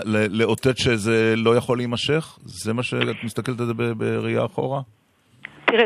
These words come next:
Speaker 2: זאת שאלה שתמיד אני שואלת את עצמי. כי, כמו שאמרתי לך, יש עוד מקרים, וכל אישה יש לה עוד מקרים, וככל שעובר הזמן את צוברת יותר ו-, ויותר מעמד.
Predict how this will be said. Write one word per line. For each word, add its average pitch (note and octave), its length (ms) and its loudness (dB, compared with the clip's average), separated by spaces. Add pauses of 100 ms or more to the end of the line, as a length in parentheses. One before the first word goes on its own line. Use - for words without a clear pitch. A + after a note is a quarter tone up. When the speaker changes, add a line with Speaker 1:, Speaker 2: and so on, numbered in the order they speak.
Speaker 2:
זאת F#3 120 0
שאלה F#3+ 640 4
שתמיד E3+ 480 4
אני G3+ 120 4 (100)
שואלת D3+ 200 4
את - 100 -8
עצמי. B2+ 360 -6 (180)
כי, E3+ 220 2 (160)
כמו A#3+ 140 0
שאמרתי A3+ 400 4
לך, F#3+ 220 2 (600)
יש F#3 300 4
עוד E3 200 4
מקרים, A#3 440 0 (320)
וכל E3 500 2
אישה F3+ 220 4
יש D3 180 2
לה D3 80 4
עוד D#3 220 2
מקרים, A3+ 480 2 (220)
וככל - 1080 -2
שעובר G3 300 4
הזמן F3+ 220 2
את - 220 -6
צוברת E3 280 2
יותר E3 240 2
ו-, D#3 40 -2 (380)
ויותר D#3 340 4
מעמד. C#3 420 2